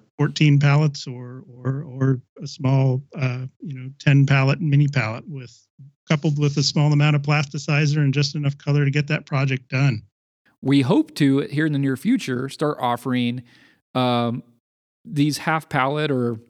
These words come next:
Speaker 2: whatever we decide on, whatever works best for, for Joe, quantities that will really kinda help expedite this whole process for people that don't need a full pallet, but, you know, need ten bags, fifteen bags, twenty bags, whatever it is. Joe's gonna have some set sizes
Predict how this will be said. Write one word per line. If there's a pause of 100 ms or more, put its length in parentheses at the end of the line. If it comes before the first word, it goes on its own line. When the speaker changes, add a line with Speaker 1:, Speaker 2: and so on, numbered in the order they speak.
(520)
Speaker 2:
whatever
we
decide
on,
whatever
works
best (140)
for,
for
Joe, (460)
quantities (340)
that
will
really
kinda
help
expedite
this
whole
process
for
people
that
don't
need
a
full
pallet,
but,
you
know, (200)
need
ten
bags,
fifteen
bags,
twenty
bags,
whatever
it
is. (300)
Joe's
gonna
have
some
set
sizes